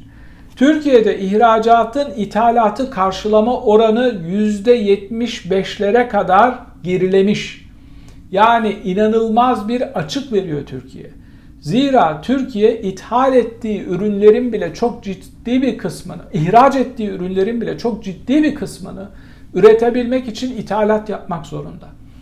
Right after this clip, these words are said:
Ve dolar baskılanıyor olmasına rağmen Türkiye'deki açlık sınırını açıkladı disk. Yirmi yedi bin dokuz yüz yetmiş T L, yani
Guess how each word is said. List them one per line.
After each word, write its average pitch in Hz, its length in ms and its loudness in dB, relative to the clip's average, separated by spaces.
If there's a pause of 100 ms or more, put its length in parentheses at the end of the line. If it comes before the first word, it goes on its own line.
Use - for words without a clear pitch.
(260)
Ve 262 380 4 (600)
dolar 214 380 8
baskılanıyor 220 640 4
olmasına 185 560 2
rağmen 156 320 -8 (840)
Türkiye'deki 254 720 4
açlık 254 440 -4
sınırını 185 480 -4
açıkladı 147 640 -12
disk. - 460 -6 (960)
Yirmi 226 340 2
yedi 240 300 2
bin 240 220 0
dokuz 214 300 -4
yüz 196 180 -8
yetmiş 160 440 -10
T 202 240 -4
L, 202 240 -8 (100)
yani 185 560 0